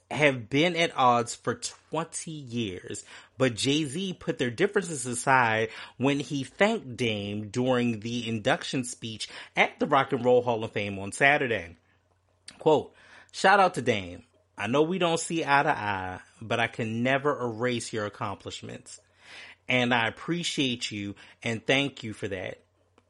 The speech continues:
Jay-Z said, while also acknowledging Roc-A-Fella co-founder Cameron Briggs Burke.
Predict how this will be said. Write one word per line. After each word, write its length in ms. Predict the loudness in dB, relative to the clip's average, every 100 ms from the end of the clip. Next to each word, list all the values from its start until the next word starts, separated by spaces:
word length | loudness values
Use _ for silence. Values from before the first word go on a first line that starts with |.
| _ _ _ _ -14
Jay-Z 440 | -6 -4 -4 -6 -10
said, 460 | -6 -6 -6 -10 -14 _ -20 -20 -20 -6
while 220 | 4 6 6
also 500 | 4 4 6 4 4
acknowledging 1300 | 0 0 2 2 2 2 2 0 -2 -2 -2 -4 -2
Roc-A-Fella 580 | -2 -2 -2 -4 -4 -4
co-founder 960 | 0 0 0 -2 -2 -4 -4 -4 -4
Cameron 560 | -8 -6 -4 -4 -4 -6
Briggs 520 | -6 -4 -4 -6 -12
Burke. 500 | -2 0 0 -2 -12